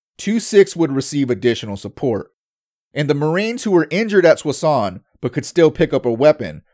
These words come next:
were sent to their location. Lieutenant Graves Erskine was one of these Marines. He was sent to the Nantes Hospital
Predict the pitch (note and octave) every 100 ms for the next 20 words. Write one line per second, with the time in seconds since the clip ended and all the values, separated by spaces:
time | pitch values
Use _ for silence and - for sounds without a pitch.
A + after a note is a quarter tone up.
0 | _ A#2 - D3 B2+ B2 G#2+ G#2 - C#3
1 | C3 D#2 G1+ _ _ _ _ _ _ _
2 | _ _ _ _ _ _ - C#3 - F#3
3 | G#3 A3+ B2+ E3 F3+ D3+ C#3 D3+ D#3 -
4 | B2+ A#2+ A2+ C#3 F3 D#3 C#3 B2 C3+ D3+
5 | C3 D#2 - - _ _ _ _ _ _
6 | _ _ _ _ _ _ F3 E3+ - G3+
7 | A3+ - G3 D#3+ D3+ D#3 C#3+ C#3 C#3 -
8 | A2 C#2+ -